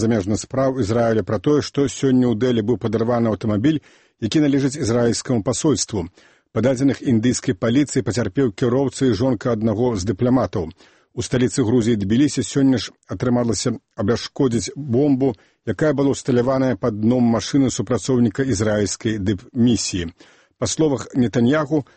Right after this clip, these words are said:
гэтыя напады на ізраільскіх дыпламатаў падобныя на нядаўнія спробы замаху на ізраільцяна ў Тайландзе і Азербайджане, адказнасць за якія Ізраіль усклаў на Іран і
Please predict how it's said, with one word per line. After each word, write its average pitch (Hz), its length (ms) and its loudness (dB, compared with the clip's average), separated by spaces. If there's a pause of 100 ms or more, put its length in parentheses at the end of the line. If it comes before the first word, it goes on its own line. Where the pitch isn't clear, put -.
(300)
гэтыя 156 240 2
напады 139 400 0
на 131 160 2
ізраільскіх 127 640 -2
дыпламатаў 127 560 0
падобныя 127 560 0 (240)
на 117 160 2
нядаўнія 123 640 2
спробы 123 320 -2
замаху 120 480 0
на 131 160 0
ізраільцяна 117 720 0
ў 123 160 -4
Тайландзе 123 560 2
і 110 80 0
Азербайджане, 120 640 0
адказнасць 131 560 -2
за 131 160 2
якія 127 320 0
Ізраіль 117 480 0
усклаў 117 320 -2
на 107 160 2
Іран 131 400 0 (560)
і 139 240 0